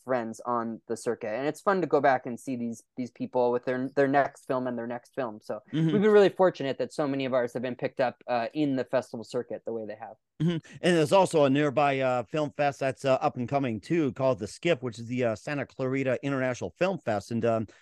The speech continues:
Speaker 2: you guys can, uh, consider that one too. That's been, like, a really hot one as of late too. Started a couple years, and, uh, that's, like, hot and coming, and a lot of film fests in California too, especially.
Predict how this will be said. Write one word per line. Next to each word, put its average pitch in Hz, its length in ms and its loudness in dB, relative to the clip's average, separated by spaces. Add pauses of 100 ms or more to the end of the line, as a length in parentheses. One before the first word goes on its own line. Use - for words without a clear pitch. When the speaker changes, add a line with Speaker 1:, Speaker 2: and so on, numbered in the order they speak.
(120)
Speaker 2:
you 131 100 -2
guys 139 240 2
can, 131 180 -4
uh, 117 140 0
consider 120 460 -2
that 131 180 2
one 117 200 -2
too. 170 200 -2
That's 180 260 0
been, 123 140 -4
like, 104 160 -6
a 107 60 -4
really 117 260 0
hot 131 240 -4
one 117 140 -4
as 107 160 -8
of 87 120 -10
late 135 220 -2
too. 170 280 0 (200)
Started 139 320 0
a - 20 0
couple 120 280 -2
years, 139 380 -2
and, 117 220 -2
uh, 117 140 2
that's, 151 300 -4
like, 101 240 -8
hot 113 220 -6
and 98 100 -14
coming, 139 320 -2
and 98 100 -6 (220)
a - 20 -16
lot 233 160 2
of - 60 -6
film 123 220 -2
fests 113 220 -4
in 104 80 -8
California 120 480 -2
too, - 180 -8
especially. - 440 -16